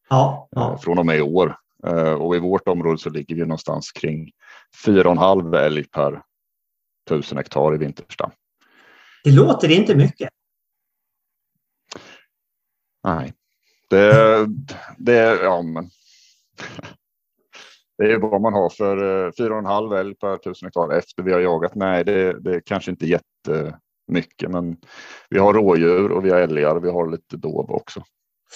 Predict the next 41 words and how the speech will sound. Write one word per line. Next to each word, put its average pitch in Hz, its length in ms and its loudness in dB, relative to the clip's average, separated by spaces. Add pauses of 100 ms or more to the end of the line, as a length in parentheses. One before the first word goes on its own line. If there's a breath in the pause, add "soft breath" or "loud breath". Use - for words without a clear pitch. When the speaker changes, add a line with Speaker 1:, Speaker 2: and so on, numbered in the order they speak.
(120 loud breath)
Speaker 1:
Nej, 185 140 2
men, 190 320 2
eh, - 120 -4
precis. - 180 0
Speaker 2:
Mm. 160 240 -2 (100)
Speaker 1:
Hur, 190 440 2
hur, 175 460 -2
varför 180 280 -4
ligger 185 240 -4
vi 160 260 -6 (100)
på, 156 180 -4
varför 156 240 0
har 160 120 0
vi 147 60 -4
så 143 160 -4
pass - 400 -6
höga 160 380 -4
betesskador 143 800 -2
med 131 140 2
så - 80 -6
liten 127 600 -2
stam 113 520 -10
då, 110 320 -8 (760)
tror 120 160 0
du? 127 340 -6 (2000 loud breath)
Speaker 2:
Ja, 127 280 8
men 135 120 4
det 127 40 4
är 127 40 4
väl 127 100 2
en 127 60 0
ko-, 123 240 -2
det 120 100 2
är 120 40 2
väl 120 140 0
kopplat 110 400 -2
till 101 280 -2
foderproduktion, 95 960 -4
kan 110 120 -4
jag 101 80 -2
tänka. 87 420 -2